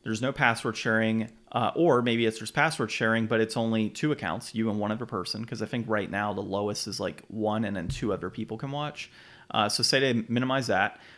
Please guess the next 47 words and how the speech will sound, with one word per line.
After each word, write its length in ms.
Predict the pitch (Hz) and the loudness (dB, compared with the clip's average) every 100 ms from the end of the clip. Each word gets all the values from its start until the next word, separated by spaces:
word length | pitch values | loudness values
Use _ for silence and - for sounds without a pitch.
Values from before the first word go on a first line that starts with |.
| - _ _ | -20 _ _
That 180 | 123 139 | 6 6
at 140 | 147 | 6
least 240 | 131 120 127 | 2 0 0
increases 760 | 113 - 117 117 117 107 - - | 0 0 0 2 2 2 -2 -4
their 120 | 123 | -2
revenue 340 | 113 113 117 110 | 2 4 4 0
from 160 | 107 | 0
that 200 | 104 139 | 0 0
component. 420 | 147 113 101 92 - - - - - | -2 -4 -2 -4 -8 -20 -20 -8 0
And 180 | 151 131 | 2 4
then 380 | 147 147 143 - _ - 139 - | 4 4 0 -6 _ -14 -12 0
offering 400 | 123 147 151 156 | 2 4 2 0
another 520 | 143 113 113 131 165 160 | 2 4 4 4 2 -2
tier 500 | - 160 160 120 113 | -4 -2 0 0 -2
to 160 | - | -4
their 160 | 110 113 | -2 -4
subscription 680 | 110 113 - 254 - 101 107 | -4 -8 -6 -4 -2 -2 -2
system 380 | - - 110 | -4 -4 -2
where 120 | 110 110 | 0 0
it's 160 | 110 | 0
like, 220 | 113 107 - - - - | 0 -2 -8 -20 -4 -2
"Okay, 260 | 151 120 | 4 4
well, 160 | 117 120 | 4 2
for 220 | - 117 | 0 -2
twenty 440 | - - 127 165 | -4 -4 -2 0
dollars 360 | 160 151 147 135 | 0 0 -2 -2
a 60 | 127 | -2
month, 300 | 151 117 117 | -2 -2 0
you 100 | 110 | 0
get 240 | 110 - - | 0 0 2
all 200 | 143 165 | 4 4
of 60 | |
the 60 | 147 | 2
Netflix 520 | 139 147 131 113 - _ | 0 -2 -2 -4 -6 _
and 380 | 156 180 147 117 | -6 -2 0 2
you 100 | 120 | 0
get 120 | 131 | -2
to 60 | 113 | -6
stream 540 | - - 131 147 120 | -6 -6 -4 -2 -2
some 200 | 113 117 | 0 -2
of 60 | 113 | -2
the 60 | |
latest 380 | 110 110 120 123 | 0 0 0 -2
and 80 | 117 | -2
greatest 320 | 113 110 110 | 0 0 -2
video 340 | 107 143 135 101 | -2 0 2 0
games 480 | 82 62 92 - | -4 -6 -8 -10